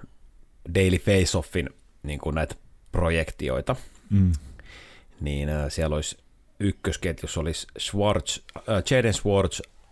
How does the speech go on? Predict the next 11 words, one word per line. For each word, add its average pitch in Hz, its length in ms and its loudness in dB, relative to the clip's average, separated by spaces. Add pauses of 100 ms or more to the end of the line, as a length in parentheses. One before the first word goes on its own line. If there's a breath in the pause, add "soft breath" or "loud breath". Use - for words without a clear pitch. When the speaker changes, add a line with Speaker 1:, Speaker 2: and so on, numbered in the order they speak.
(140)
Speaker 1:
Alexander 85 440 0
Wennberg, 80 560 0 (300)
Andre 80 300 0
Burakovsky, 85 800 -2 (100)
kakkosessa - 840 -4 (380)
Jared 80 240 -2
McCann, 82 540 0
Matthew 78 380 -4
Beniers, 73 640 -2 (100)
Jordan 78 340 -2
Eberle, 82 520 0